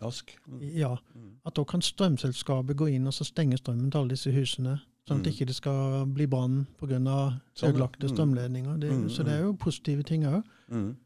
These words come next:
Speaker 2: Og det er jo også positivt at de kan stenge strømmen i områder hvis de ser at det blir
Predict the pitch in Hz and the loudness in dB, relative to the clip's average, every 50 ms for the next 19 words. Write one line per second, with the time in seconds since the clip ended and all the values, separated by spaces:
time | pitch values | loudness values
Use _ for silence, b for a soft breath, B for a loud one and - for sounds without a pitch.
0 | _ _ _ _ _ _ 156 147 147 147 147 143 135 151 143 139 123 117 - - | _ _ _ _ _ _ 0 2 2 2 2 2 2 2 2 2 0 0 -2 -2
1 | 254 - - 147 127 - - 135 - 160 156 - 165 156 - 156 - - 151 143 | -2 -2 -2 -2 -2 -2 -4 -2 -4 -4 -4 -2 -4 -4 -2 -4 -2 -2 -2 -2
2 | - - - 160 143 123 120 131 135 135 135 - - 131 123 120 120 127 135 139 | -2 0 0 2 2 2 2 2 0 0 -2 -2 -2 -2 -2 -2 -2 -2 -2 0
3 | 139 143 135 127 123 120 120 120 127 131 135 139 - - 143 139 - - 139 120 | 0 0 0 0 0 -2 -4 -4 -4 -2 -2 -4 -4 -4 -6 -6 -2 -2 -2 -2
4 | 117 120 123 - - 139 127 - 135 131 131 131 135 135 131 131 | -2 -2 -4 -4 -6 -8 -4 -4 -2 -2 0 0 0 0 0 -2